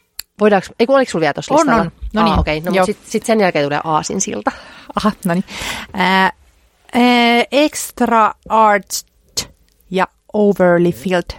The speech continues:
Speaker 2: brows, eli siis
Speaker 1: <gasps> Mitä?
Speaker 2: Mut ei sulla ole yhtään semmoset.
Speaker 1: Eikö?
Speaker 2: Mut semmoset niinku, kun jossain vaiheessa silleen kaksituhatta kuusitoista oli.
Speaker 1: Aa, niin,
Speaker 2: Tosi
Speaker 1: niin,
Speaker 2: tummat,
Speaker 1: niin, niin.
Speaker 2: ihan täytetyt
Speaker 1: Niin,
Speaker 2: palkki,
Speaker 1: aivan, joo,
Speaker 2: kulmakarvat.
Speaker 1: ei, joo, joo, joo.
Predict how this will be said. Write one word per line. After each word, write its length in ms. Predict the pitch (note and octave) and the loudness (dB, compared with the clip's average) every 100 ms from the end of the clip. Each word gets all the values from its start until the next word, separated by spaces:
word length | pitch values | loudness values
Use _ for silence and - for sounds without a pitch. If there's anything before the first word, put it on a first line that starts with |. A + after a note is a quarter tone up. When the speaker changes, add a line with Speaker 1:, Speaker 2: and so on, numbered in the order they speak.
| - - | -10 -4
Speaker 2:
brows, 360 | - G#3 - G#3 | -2 -2 -2 0
eli 180 | G#3 | 0
siis 360 | G3+ G3+ G#3 - _ - - | 0 0 -2 -4 _ -12 -4
Speaker 1:
<gasps> 1000 | C4 C4+ B3 - _ _ _ _ _ - | 0 0 -2 -8 _ _ _ _ _ -2
Mitä? 340 | C4 - E3 D#3+ | -2 0 -2 0
Speaker 2:
Mut 120 | G#3+ | 2
ei 160 | B3 C#4+ | 2 2
sulla 220 | C4 C4+ | 2 2
ole 100 | F3 | 0
yhtään 260 | F3 G3+ F#3+ | -2 -6 -4
semmoset. 360 | G3 G#3+ - | 0 0 0
Speaker 1:
Eikö? 220 | G3+ F#3+ F#3 A3 | -2 -2 -4 -2
Speaker 2:
Mut 120 | G#3+ | 0
semmoset 400 | B3+ C4+ A#3+ G#3 | 2 2 2 2
niinku, 400 | G3+ F#3+ F#3+ - _ _ - | 2 4 2 2 _ _ 2
kun 100 | G4 | 2
jossain 240 | - C4 | 4 2
vaiheessa 220 | C4 - | 2 0
silleen 240 | B3 A3 G3 | 0 0 0
kaksituhatta 420 | F3 - E3+ - _ _ - | -4 -4 -4 -6 _ _ -10
kuusitoista 480 | G3 F3+ - F#3+ - | -4 -4 -2 -4 -2
oli. 140 | G3+ - - - | -2 -4 -6 -2
Speaker 1:
Aa, 720 | G#3 A#3+ B3 C4 B3+ B3 G#3 | 2 4 4 4 4 2 2
niin, 80 | |
Speaker 2:
Tosi 220 | A#3 A#3 A#3+ | 0 2 0
Speaker 1:
niin, 80 | |
Speaker 2:
tummat, 340 | A#3+ A#3 A3 G3 | 2 2 2 0
Speaker 1:
niin, 140 | F#3 | -4
niin. 120 | G#3+ | 0
Speaker 2:
ihan 220 | C4+ D#4 A#3+ | 2 2 4
täytetyt 580 | A3+ G3+ G3 F3 - - - | 2 2 2 -2 -4 -10 -12
Speaker 1:
Niin, 140 | G3+ G#3 | -6 0
Speaker 2:
palkki, 600 | E3+ A3+ A#3 A#3 A3 G#3 | 2 2 2 0 -2 0
Speaker 1:
aivan, 200 | F3 F#3+ | 0 2
joo, 100 | G3 | 2
Speaker 2:
kulmakarvat. 380 | E3 A#3 B3+ - | 0 2 2 0
Speaker 1:
ei, 300 | - _ E3+ | -6 _ -6
joo, 80 | E3 | -2
joo, 140 | D#3+ | -2
joo. 180 | C#3+ | -2